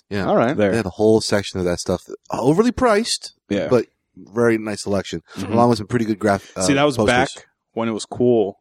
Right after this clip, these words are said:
Speaker 3: not cool to read comics.
Speaker 2: Oh, I
Speaker 3: Unlike
Speaker 2: see.
Speaker 3: now,
Speaker 2: Ah.
Speaker 3: these stupid
Speaker 2: <laughs>
Speaker 3: fucking movies.
Speaker 2: Right. <laughs> No, for me, the music place I went to was, was Warehouse.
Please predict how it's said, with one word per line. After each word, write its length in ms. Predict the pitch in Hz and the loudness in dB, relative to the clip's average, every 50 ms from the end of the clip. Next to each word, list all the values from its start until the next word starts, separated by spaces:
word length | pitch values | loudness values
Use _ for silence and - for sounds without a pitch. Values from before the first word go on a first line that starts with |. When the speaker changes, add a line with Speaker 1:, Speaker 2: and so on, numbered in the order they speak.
| _ _ - | _ _ -2
Speaker 3:
not 240 | 127 123 143 131 - | 0 2 2 0 -2
cool 300 | - - 135 123 113 107 | -2 0 2 4 2 2
to 140 | - - 110 | 0 -2 -2
read 160 | 107 107 101 | -2 -2 -2
comics. 600 | - - 110 107 87 - - - - - - - _ - | -4 -4 -4 -4 -6 -10 -12 -12 -12 -12 -12 -14 _ -10
Speaker 2:
Oh, 120 | 131 135 135 | -6 -2 0
I 60 | 120 | 0
Speaker 3:
Unlike 220 | 123 127 120 107 | 2 2 2 2
Speaker 2:
see. 60 | 113 | 0
Speaker 3:
now, 420 | 117 120 123 120 117 110 107 104 98 | 0 2 2 2 4 2 2 0 -2
Speaker 2:
Ah. 140 | 107 117 120 | -4 -2 -2
Speaker 3:
these 100 | 120 104 | -2 0
stupid 340 | - - 175 - 139 139 117 | 0 0 2 2 2 2 2
Speaker 2:
<laughs> 80 | 170 - | 2 2
Speaker 3:
fucking 260 | - 127 - 120 107 | 0 0 -2 -2 -2
movies. 400 | 110 120 123 107 101 98 90 - | -2 0 0 0 -2 -4 -4 -2
Speaker 2:
Right. 240 | 123 123 123 120 120 - | 0 2 2 2 0 -2
<laughs> 500 | - - - 240 - - 381 - - - 349 - - 349 - - 339 - _ - - - _ _ _ _ _ _ _ _ _ _ - | -4 -2 0 0 0 2 0 -2 -2 -4 -6 -6 -8 -10 -10 -10 -12 -14 _ -14 -18 -18 _ _ _ _ _ _ _ _ _ _ -2
No, 80 | 170 170 | -2 2
for 120 | - 185 180 | 2 2 2
me, 100 | 202 240 | 4 2
the 80 | 220 214 | 0 0
music 320 | 190 196 196 185 202 - | 0 0 0 -2 -4 -4
place 240 | - - 196 175 - | -2 -2 0 2 2
I 60 | 160 | 2
went 160 | 160 175 175 | 2 2 2
to 80 | - 180 | 2 4
was, 160 | 156 139 123 | 4 4 2
was 160 | 117 120 107 113 | 0 -2 -2 -2
Warehouse. 680 | 107 107 123 131 123 107 101 92 - - - - - | 0 2 2 2 2 0 -4 -8 -10 -14 -16 -18 -18